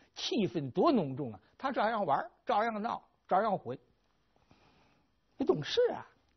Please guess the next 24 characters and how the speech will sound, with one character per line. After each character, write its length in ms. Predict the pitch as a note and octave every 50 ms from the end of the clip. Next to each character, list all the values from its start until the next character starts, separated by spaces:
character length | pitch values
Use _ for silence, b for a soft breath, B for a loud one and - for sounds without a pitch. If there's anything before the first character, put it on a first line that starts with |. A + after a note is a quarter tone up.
| _ _ _ _ _ _ _ _ _ _ _ _ _ _ _ _ _ _ _ _ _ _ _ _ _ _ _ _ _ _ _ _ _ _ _ _ _ _ _ _ _ _ _ _ _ _ _ _ _ _ _ _ _ _ _ _ _ _ _ _ _ _ _ _ _ _ _ _ _ -
废 340 | - - - - A#3+ G#3+ F3+
了 120 | E3 E3
之 140 | C#3+ D#3 F#3
后 160 | E3+ F#3 E3
就 120 | D3+ C#3 C3
出 200 | - - D#3+ C#3+
了 60 | C3
宫， 220 | B2 C#3 C#3+ - - _ _ _ _ _ _ _ _ _ _ _ _ _ _ _ _ _ _ _ _ _ _ _ _ _ _ _ _ _ _ _ _ _ _ _ _ _ _ _ _ _ _ _ _ _ _ _ _ _ _ _ _ _ _ _ _ _ _ _ _ _ _ _ _ _ _ _ -
他 120 | - F3
父 220 | D3+ - - A3 F3
亲 200 | C#3 D3 C3+ B2 - _ _ _ _ _ _ _ _ _ _ -
也 200 | D3+ B2+ B2 B2
给 180 | A#2+ C3+ A#2+
发 220 | A#2 - - B2+ C3
到 120 | B2+ A2
新 220 | G#2 - A#2+ A2 G#2+
疆 180 | A2+ A2 G#2+
了。 100 | G2+ - _ _ -
嗯， 200 | E3+ C#3+ A2 G2+ - _ b b b b b b b b b b b b b _ _ _ _ _ _ _ _ _ _ _ _ _ _ _ _ _ _ _ _ _ _ _ _ _ _ _ _ _ _ _ _ _ _ _ _ _ _ _ _ _ _ _ _ _
他 240 | - - - C#3+ D#3+
就 160 | D3 C#3+ B2
干 160 | A#2+ C#3+ C3 A2+
嘛 160 | F#2+ F#2+ G#2
呢？ 140 | A2 A2+